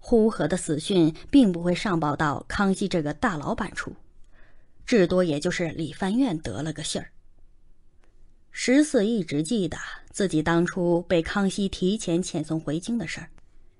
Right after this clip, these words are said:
生怕自己这个精明的爹察觉到了什么，直接出手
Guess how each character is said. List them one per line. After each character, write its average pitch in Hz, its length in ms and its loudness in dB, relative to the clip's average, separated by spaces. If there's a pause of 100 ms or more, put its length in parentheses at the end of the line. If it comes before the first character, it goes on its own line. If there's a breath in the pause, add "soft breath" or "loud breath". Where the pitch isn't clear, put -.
(100)
生 180 280 2
怕 175 280 0
自 170 160 -2
己 151 120 -2
这 165 140 0
个 156 160 -2
精 170 180 0
明 156 200 2
的 160 100 0
爹 160 340 2 (160)
察 165 360 0
觉 160 180 -4
到 147 160 -6
了 143 80 -8
什 - 180 -8
么， 175 120 -10 (640 soft breath)
直 208 180 2
接 214 160 2
出 208 220 0
手 156 340 0